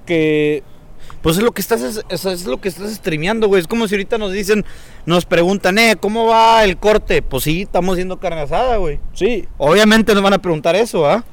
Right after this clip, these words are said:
Speaker 1: Y tu público es un reflejo de tu contenido, a final de cuentas, güey. Por ejemplo, pues si ellas suben ese tipo de contenido, güey, no necesariamente tiene que ser mujer, güey. Hay vatos que también hacen lo mismo, güey.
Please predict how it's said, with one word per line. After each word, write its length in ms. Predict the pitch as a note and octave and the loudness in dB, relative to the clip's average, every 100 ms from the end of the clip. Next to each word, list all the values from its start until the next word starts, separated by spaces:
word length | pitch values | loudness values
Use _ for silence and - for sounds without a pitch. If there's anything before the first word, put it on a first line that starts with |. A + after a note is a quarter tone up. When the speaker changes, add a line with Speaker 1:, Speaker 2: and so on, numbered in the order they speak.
| - - - | -18 -20 -6
Speaker 1:
Y 140 | E3 | -6
tu 180 | - D#3+ | -2 -6
público 480 | - D#3 G3 - G#3 | -4 -4 -4 -2 -2
es 100 | G#3+ | 0
un 100 | G#3 | -2
reflejo 460 | G#3+ - - G#3+ | -2 0 0 0
de 60 | G3+ | 0
tu 160 | F#3 | -2
contenido, 540 | D#3+ C#3 - A#2 C#3+ F3+ | -8 -10 -12 -12 -8 -6
a 20 | |
final 300 | D3+ C3+ D3 | -6 -10 -8
de 80 | E3 | -8
cuentas, 400 | C3+ D#3 D#3 D3 | -8 -10 -8 -8
güey. 160 | B2+ A#2+ | -8 -12
Por 200 | C3 A#2+ | -12 -12
ejemplo, 580 | B2 A#2 D3 C#3+ C3+ - - - - - - - - | -12 -12 -8 -6 -8 -12 -18 -16 -16 -16 -14 -12 -4
pues 160 | E3 - | -2 -2
si 160 | D#3 | -6
ellas 280 | C#3 D3+ F3+ | -4 -4 -4
suben 380 | - F#3 F#3 F#3 | -4 -2 -2 -2
ese 120 | F3+ | -6
tipo 360 | F3+ F3+ - F#3+ | -6 -8 -4 -4
de 100 | F#3 | -4
contenido, 640 | F#3+ F3+ F3 F3 F#3 F3 | -6 -8 -8 -8 -6 -4
güey, 140 | D3+ D3 | -4 -6
no 100 | D3+ | -6
necesariamente 460 | F#3+ F#3+ F3+ F#3+ F#3 | -6 -4 -4 -4 -6
tiene 140 | F#3+ | -8
que 60 | G3 | -6
ser 100 | F#3+ | -6
mujer, 280 | C#3+ E3+ | -6 -2
güey. 120 | F#3 D#3+ | 2 2
Hay 40 | |
vatos 200 | E3 F#3 | 0 -2
que 80 | E3+ | -6
también 240 | D3+ C#3 E3 | -6 -4 -4
hacen 160 | E3+ | -4
lo 80 | C3+ | -6
mismo, 300 | A#2 E3+ C#3+ | -6 -6 -6
güey. 180 | A#2+ B2 | -10 -12